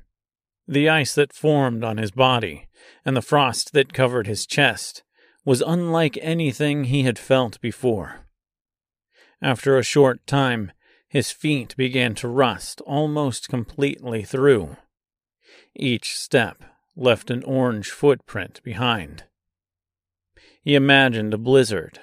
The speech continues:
would be the most unbearable of any weather, maybe even rust him to the point that he would no longer be able to move. The lion was cold,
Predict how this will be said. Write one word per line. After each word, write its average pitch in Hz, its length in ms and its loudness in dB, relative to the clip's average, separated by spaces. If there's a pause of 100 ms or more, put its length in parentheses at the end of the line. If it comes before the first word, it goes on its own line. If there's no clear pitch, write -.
(160)
would 123 180 -4
be 127 120 2
the 117 100 -2
most 123 480 0
unbearable 117 920 0
of 107 140 -6
any 117 240 -2
weather, 82 480 -10 (840)
maybe 113 640 -2
even 120 320 -2
rust 120 280 -2
him 113 140 -2
to 113 80 -4
the 107 80 -4
point 117 480 -2 (320)
that 123 140 -2
he 117 80 -2
would 120 160 0
no 120 200 2
longer 113 460 0
be 104 160 -6
able 92 280 -2
to - 100 -12
move. 110 600 -4 (1500)
The 135 100 4
lion 135 480 0
was 98 140 -8
cold, 117 560 0